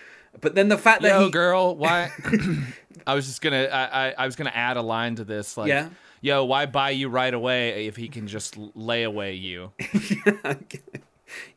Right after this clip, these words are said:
Speaker 1: Over here we say hire purchase. Um,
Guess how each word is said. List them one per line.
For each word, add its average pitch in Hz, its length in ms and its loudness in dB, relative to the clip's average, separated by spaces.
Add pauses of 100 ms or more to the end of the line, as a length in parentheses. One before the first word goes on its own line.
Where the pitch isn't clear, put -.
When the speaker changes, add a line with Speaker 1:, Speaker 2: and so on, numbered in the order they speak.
(100)
Speaker 1:
Over 170 220 8
here 160 160 6
we 151 80 2
say 143 140 2
hire 127 200 2
purchase. 107 440 -6 (480)
Um, 175 420 6